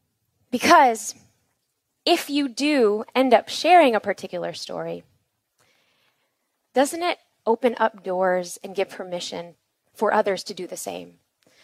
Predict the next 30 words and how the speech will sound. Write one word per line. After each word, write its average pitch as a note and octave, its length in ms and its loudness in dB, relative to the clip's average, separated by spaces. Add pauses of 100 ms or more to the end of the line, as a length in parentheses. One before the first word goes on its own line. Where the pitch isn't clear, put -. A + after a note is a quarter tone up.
(160)
Because C#4 300 4
of D4 100 -6
your C4 160 0
courage, A3+ 480 2
because A#3+ 300 0
of A#3 80 -8
your A3+ 140 -6
bravery, G3+ 560 0 (240)
it A#3 120 2
allows A#3 640 6
not C4 180 4
only F4+ 220 -2
a D4 60 2
sense B3 240 -2
of G#3+ 120 -10
trust, - 680 -2 (460)
but B3 100 6
it A#3+ 140 6
allows B3+ 340 6
that A#3 260 -2
deep A#3+ 200 -4
vulnerability G#3+ 1080 0 (920)
that A3+ 240 -10
a A#3 40 -6
lot B3+ 160 -4
of D#4+ 80 -6
times C#4 580 -6 (760)
nowadays D4+ 460 -6
we're A3+ 100 -4
lacking. A#3 720 -6